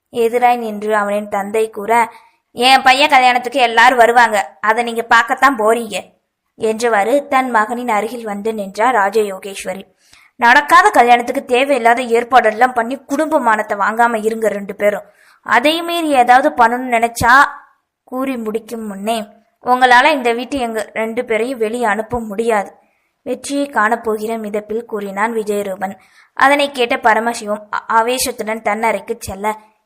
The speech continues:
"என்னடா நீ என்கிட்ட கூட கேட்காம அந்த புள்ள வீட்டுக்கு போய் பேசிட்டு வந்து இப்படி கல்யாண பத்திரிகையோட வந்திருக்க?" தன் மகனின் புறம் திரும்பி கேட்டார் ராஜயோகேஸ்வரி.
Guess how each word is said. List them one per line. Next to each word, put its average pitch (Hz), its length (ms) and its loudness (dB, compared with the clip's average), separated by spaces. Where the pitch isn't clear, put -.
"என்னடா 277 440 2
நீ 254 360 -6
என்கிட்ட 285 360 -4
கூட 349 280 0
கேட்காம 254 320 -2
அந்த 240 300 -4
புள்ள 269 200 0
வீட்டுக்கு 277 280 -8
போய் 262 300 -4
பேசிட்டு 240 260 -6
வந்து 233 220 -6
இப்படி 226 200 -8
கல்யாண 226 420 -4
பத்திரிகையோட 294 400 -4
வந்திருக்க?" 254 520 -4
தன் 247 180 2
மகனின் 240 380 2
புறம் 233 280 -4
திரும்பி 208 280 -8
கேட்டார் 220 380 -4
ராஜயோகேஸ்வரி. 190 720 -6